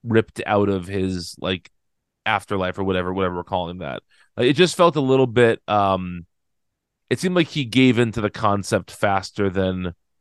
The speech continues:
than Alec would have, de-, being in how he was depicted early on here.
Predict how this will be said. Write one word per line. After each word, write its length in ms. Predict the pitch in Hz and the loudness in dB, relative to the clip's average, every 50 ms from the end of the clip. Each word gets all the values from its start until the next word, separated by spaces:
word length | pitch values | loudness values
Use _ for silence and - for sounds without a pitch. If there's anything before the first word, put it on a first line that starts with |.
| _ _ _ _ - | _ _ _ _ -4
than 140 | 104 101 - - | -4 -4 -4 -2
Alec 520 | - 104 101 95 98 95 - _ - - - _ _ - | 0 0 0 0 -2 -4 -8 _ -20 -20 -20 _ _ -14
would 320 | - 104 104 110 117 113 | -10 -4 2 4 4 4
have, 340 | 104 107 107 98 95 87 85 | 4 4 2 2 0 0 -2
de-, 160 | - 120 - - _ _ _ _ _ _ _ _ _ _ _ _ _ - 127 | -2 -4 -4 -4 _ _ _ _ _ _ _ _ _ _ _ _ _ -14 -6
being 300 | 110 143 143 135 131 127 | 0 4 4 4 4 2
in 80 | 123 113 | 0 0
how 160 | 113 113 107 | 0 0 2
he 100 | 104 113 | 2 2
was 140 | 107 101 87 | 0 0 -2
depicted 640 | - 87 - 98 92 - - 92 92 90 87 85 _ _ _ _ _ _ _ _ _ _ - | -4 -4 -4 -4 -4 -4 -4 -4 -4 -4 -6 -10 _ _ _ _ _ _ _ _ _ _ 0
early 300 | 110 107 104 101 98 92 | 0 2 2 2 0 -2
on 260 | 90 90 90 90 78 | -4 -4 -6 -8 -10
here. 340 | 87 90 92 60 58 - | -12 -14 -14 -12 -12 -12